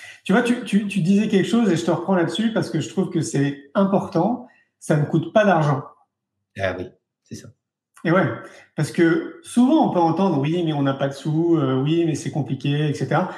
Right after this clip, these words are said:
Speaker 1: Mais non, en fait, ça, c'est juste de changer de regard, tout simplement, quoi.
Speaker 2: Eh, complètement, absolument. Absolument. Et puis l'argent, c'est un choix. Euh, euh, j'ai fait des propositions dans des écoles et, et, et, euh,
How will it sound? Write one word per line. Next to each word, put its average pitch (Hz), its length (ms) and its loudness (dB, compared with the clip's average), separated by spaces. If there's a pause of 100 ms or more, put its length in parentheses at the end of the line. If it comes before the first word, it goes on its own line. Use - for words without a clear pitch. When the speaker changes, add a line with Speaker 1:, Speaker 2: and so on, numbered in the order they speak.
(140)
Speaker 1:
Mais 185 60 4
non, 320 160 4
en - 60 0
fait, 170 180 0
ça, 127 340 0
c'est 135 220 -2
juste 180 240 2
de 143 100 0
changer 147 300 0
de 151 60 2
regard, 214 340 2
tout - 120 -8
simplement, 196 400 -2
quoi. - 140 -12 (400)
Speaker 2:
Eh, 85 140 -8
complètement, - 600 -12 (180)
absolument. 113 760 -4 (180)
Absolument. 107 540 -2
Et - 140 -6
puis 123 120 -2
l'argent, 117 360 0
c'est - 200 -6
un 113 40 0
choix. 143 360 -4
Euh, 98 380 -6 (400)
euh, 101 400 -6
j'ai 110 160 -2
fait 123 140 -2
des 123 100 0
propositions 123 480 0
dans 123 120 2
des 113 180 2
écoles 143 400 0
et, 131 100 0
et, 113 540 -2
et, 98 100 -4
euh, 101 240 -2